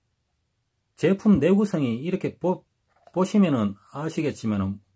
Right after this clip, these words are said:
그 마스-, 그 모서리나 이런 그 제품 전체적인 외형을 봤을 때 군더더기가 없어요. 디자인도 그렇고.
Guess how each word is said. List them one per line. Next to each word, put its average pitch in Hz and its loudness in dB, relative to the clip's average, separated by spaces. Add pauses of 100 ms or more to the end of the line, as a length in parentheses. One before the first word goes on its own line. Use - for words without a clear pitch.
(140)
그 - -8
마스-, 110 0 (600)
그 104 -4 (380)
모서리나 123 2
이런 160 -4
그 120 -8
제품 165 -2
전체적인 147 0
외형을 151 0
봤을 113 -4
때 87 -4 (520)
군더더기가 196 4
없어요. 95 -6 (600)
디자인도 131 -4
그렇고. 90 -6